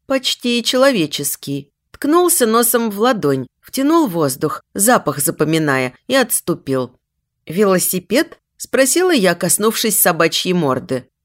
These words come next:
«В самом деле?» «Так автомобилю мне некуда. Там дорога узенькая, тропа, а не дорога, не пройдет. Да и дорого это. Я автомобилю Аньке отдал на детали,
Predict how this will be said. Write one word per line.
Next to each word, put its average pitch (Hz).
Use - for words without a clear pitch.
«В -
самом 220
деле?» 302
«Так 147
автомобилю 160
мне 196
некуда. 117
Там 147
дорога 156
узенькая, 117
тропа, 147
а 135
не 135
дорога, 117
не 160
пройдет. 117
Да 120
и 180
дорого 143
это. 107
Я 135
автомобилю 147
Аньке 147
отдал 107
на 147
детали, 113